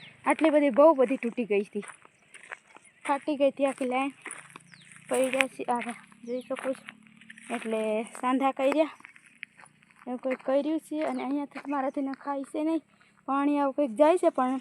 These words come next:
અહીંયાથી નહીં નખાય, એટલે ઓલી પરથી નાખી દઈશ. કેમ કે મને બીક લાગે છે એટલે.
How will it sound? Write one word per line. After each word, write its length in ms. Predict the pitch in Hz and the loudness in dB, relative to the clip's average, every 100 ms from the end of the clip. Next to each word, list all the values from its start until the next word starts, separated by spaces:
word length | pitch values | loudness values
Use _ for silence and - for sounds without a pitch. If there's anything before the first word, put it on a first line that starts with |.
| - | -6
અહીંયાથી 340 | 262 254 285 | -4 -4 0
નહીં 220 | 247 262 320 | 0 2 2
નખાય, 340 | 320 330 285 | 2 -2 -6
એટલે 140 | 254 | -4
ઓલી 200 | 247 254 | -6 -6
પરથી 340 | 254 269 285 269 | -6 -4 -4 -4
નાખી 280 | 285 - 294 | -4 -6 -4
દઈશ. 260 | 294 - - - _ _ _ 302 | -4 -6 -16 -20 _ _ _ -6
કેમ 160 | 311 | -4
કે 140 | 320 339 | 0 4
મને 200 | 339 320 | 6 6
બીક 320 | 285 302 254 | 4 0 -2
લાગે 400 | 254 226 240 285 | -4 -2 -2 -2
છે 520 | - - - - 254 | -4 -12 -10 -2 -2
એટલે. 320 | 254 190 185 | 0 0 -2